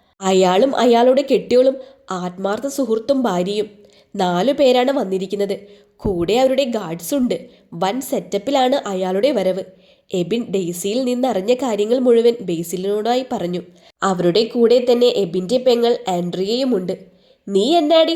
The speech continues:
ഒന്നും മിണ്ടാതിരിക്കുന്നേ? നിന്റെ കാമുകനല്ലേ തിരിച്ചു വന്നേക്കുന്നത്? ദാ, ഇപ്പോൾ അവൻ്റെ കെട്ടും കഴിഞ്ഞു." ഒന്നും മിണ്ടാതെ തങ്ങൾ പറയുന്നത് മാത്രം വെറുതെ കേട്ടിരിക്കുന്ന ആൻഡ്രിയോടായി ഒരു കളിയോടെ ബേസിൽ പറഞ്ഞു.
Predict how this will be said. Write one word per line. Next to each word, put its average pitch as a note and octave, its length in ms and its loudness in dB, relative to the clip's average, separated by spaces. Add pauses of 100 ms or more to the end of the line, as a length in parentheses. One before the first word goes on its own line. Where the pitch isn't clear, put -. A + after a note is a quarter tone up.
ഒന്നും A3 300 -2
മിണ്ടാതിരിക്കുന്നേ? C#4+ 760 0 (400)
നിന്റെ G3+ 340 -2
കാമുകനല്ലേ D#4 680 0
തിരിച്ചു A3 380 -6
വന്നേക്കുന്നത്? D4+ 600 2 (500)
ദാ, G#3+ 160 -2 (840)
ഇപ്പോൾ G3+ 360 0
അവൻ്റെ D4+ 320 -2
കെട്ടും D4+ 440 0
കഴിഞ്ഞു." G#3 320 2 (500)
ഒന്നും F#3 380 -4
മിണ്ടാതെ A#3+ 440 0
തങ്ങൾ G3 340 -4
പറയുന്നത് A#3+ 420 0
മാത്രം A#3+ 400 -2
വെറുതെ F3+ 320 -2
കേട്ടിരിക്കുന്ന A3+ 680 -4 (120)
ആൻഡ്രിയോടായി G3+ 760 0 (420)
ഒരു F#3+ 160 0
കളിയോടെ F#3 560 0
ബേസിൽ F#3+ 440 -2
പറഞ്ഞു. F#3 360 -4